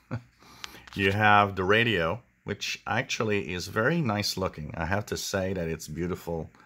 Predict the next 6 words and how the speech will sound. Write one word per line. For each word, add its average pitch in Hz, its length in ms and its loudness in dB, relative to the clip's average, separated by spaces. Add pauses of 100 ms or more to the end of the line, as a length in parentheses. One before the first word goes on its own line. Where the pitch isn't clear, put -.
(220)
looking 85 480 -2
little 78 220 -2
radio. 71 420 -8 (920)
And, 82 360 0
uh, 85 100 2
yeah, 80 260 -4